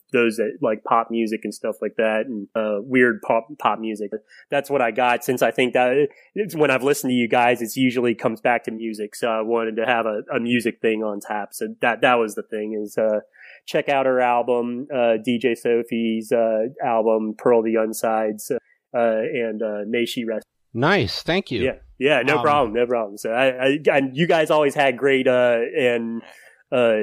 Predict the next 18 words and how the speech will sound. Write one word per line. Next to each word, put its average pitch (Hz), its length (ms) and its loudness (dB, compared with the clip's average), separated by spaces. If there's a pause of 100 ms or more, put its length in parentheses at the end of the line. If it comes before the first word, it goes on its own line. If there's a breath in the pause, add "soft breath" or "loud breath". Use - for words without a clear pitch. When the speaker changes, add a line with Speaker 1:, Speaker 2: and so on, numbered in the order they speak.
(100)
Speaker 1:
interesting, 127 920 0
uh, 143 60 -2
uh, 117 460 0
you 143 240 -2
know, 113 260 0
uh, 113 400 -2
artists 120 600 2
to 123 120 4
pitch. 127 320 0
So 113 180 -4
Speaker 2:
Yeah, 156 400 2
Speaker 1:
I, - 0 -
I 147 100 0
Speaker 2:
I, - 20 4
Speaker 1:
had 151 100 2
Speaker 2:
I 135 160 0
Speaker 1:
to, 135 80 6
Speaker 2:
think 151 220 -4